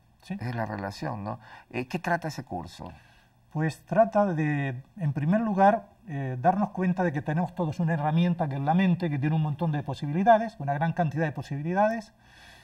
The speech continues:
Speaker 1: y que la mayor posibilidad que tiene es que nos permite ser creativos.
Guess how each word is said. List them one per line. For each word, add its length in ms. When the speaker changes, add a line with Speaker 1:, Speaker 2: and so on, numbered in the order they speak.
Speaker 1:
y 180
que 320
la 240
mayor 440
posibilidad 500
que 100
tiene 480
es 80
que 120
nos 100
permite 340
ser 240
creativos. 600